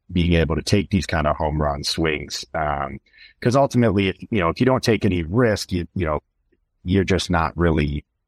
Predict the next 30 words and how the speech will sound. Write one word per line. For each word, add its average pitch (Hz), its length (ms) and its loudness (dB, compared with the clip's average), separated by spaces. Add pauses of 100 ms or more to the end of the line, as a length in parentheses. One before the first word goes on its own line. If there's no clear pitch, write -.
(180)
it's 113 200 -2
not 110 160 2
how 90 160 2
entrepreneurship 80 760 -2
works, 71 360 -6
right? 82 160 2
There's 85 220 0
no 90 160 4
risk-free 80 720 0
way 73 360 0
to, 73 300 0 (380)
to 73 460 2 (680)
grow 80 380 2
and 73 140 -2
run 76 200 0
a 71 60 -2
business. 71 640 -4 (400)
And 82 160 -2
so, 87 240 2
you 90 100 -2
know, 82 160 -2
have, 110 180 0 (100)
have, 117 180 0
ha-, 127 160 2
having 127 240 0
had 113 200 0
those 104 220 0
times 117 400 0
where, 82 420 -2
uh, 76 360 -6